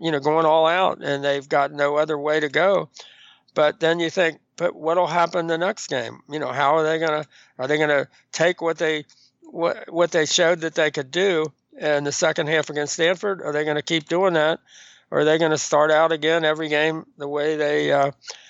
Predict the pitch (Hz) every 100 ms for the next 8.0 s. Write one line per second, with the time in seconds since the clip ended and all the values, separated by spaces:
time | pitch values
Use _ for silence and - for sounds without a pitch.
0 | _ - 151 160 151 151 147 151 156 -
1 | - 160 147 147 196 190 - 127 117 123
2 | - 131 139 160 170 139 - _ _ 127
3 | 123 - 131 123 127 _ - - _ _
4 | _ - 143 156 185 170 165 - 185 214
5 | 254 185 135 139 123 123 123 123 123 -
6 | - 147 147 143 151 143 151 - 135 143
7 | - 120 - - 135 120 120 120 -